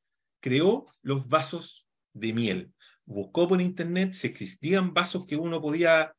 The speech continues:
uno podía, digamos, botar. Al principio era botarlo, botarlo en la, en, en la tierra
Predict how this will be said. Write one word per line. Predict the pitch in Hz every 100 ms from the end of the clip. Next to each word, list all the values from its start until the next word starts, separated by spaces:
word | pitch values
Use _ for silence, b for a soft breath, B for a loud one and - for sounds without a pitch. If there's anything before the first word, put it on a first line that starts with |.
| -
uno | 131 156
podía, | 139 139 156 151
digamos, | 143 147 151 143 139 _
botar. | 110 110 196 -
Al | 117
principio | - 135 135 196 180
era | 175
botarlo, | 160 143 170 220 247 285 b b b _
botarlo | 120 123 165 180 175
en | 165
la, | 143 131 - 110 110
en, | 113 107 -
en | 107 104
la | 101
tierra | 180 220 220 214 330